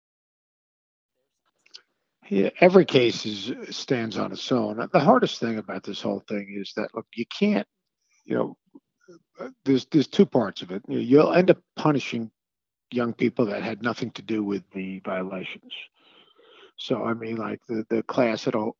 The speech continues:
Oklahoma State had, you know, they, they did some good things, Oklahoma State. They, they, they reviewed their program. They fired, uh, Coach Evans immediately. They, uh, they went and made the necessary corrections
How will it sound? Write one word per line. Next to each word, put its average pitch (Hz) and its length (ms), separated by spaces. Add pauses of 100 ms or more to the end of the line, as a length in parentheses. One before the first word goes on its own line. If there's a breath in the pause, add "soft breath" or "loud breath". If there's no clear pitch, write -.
(100)
Oklahoma 110 360
State 120 380 (1040)
had, 117 240 (100)
you 165 120
know, 107 280
they, 139 200
they 131 240
did 123 240
some 143 180
good 127 180
things, 156 220
Oklahoma 98 380
State. - 340
They, 202 300
they, 202 220 (140)
they 214 120
reviewed 107 400
their - 140
program. 127 580
They 101 240 (640 loud breath)
fired, 110 500
uh, 104 160
Coach - 320
Evans 120 360
immediately. 135 760
They, 104 440
uh, 190 260 (800 soft breath)
they 113 140
went 117 260
and 120 100
made 110 200
the 113 120
necessary 107 580
corrections 110 480